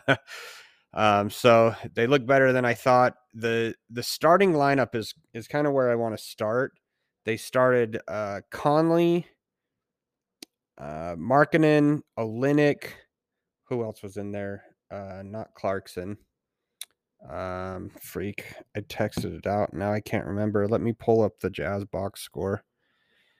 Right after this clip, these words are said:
Oh, Malik Beasley and Vanderbilt.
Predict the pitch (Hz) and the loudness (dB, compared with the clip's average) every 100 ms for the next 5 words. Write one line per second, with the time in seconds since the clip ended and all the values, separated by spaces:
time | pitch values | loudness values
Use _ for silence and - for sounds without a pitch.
0 | _ _ _ _ _ _ _ - 104 - | _ _ _ _ _ _ _ -20 -20 -20
1 | _ _ 131 117 120 147 98 131 147 131 | _ _ 6 6 4 4 2 0 2 4
2 | 139 120 113 117 113 101 98 87 | 4 4 2 0 0 -4 -6 -8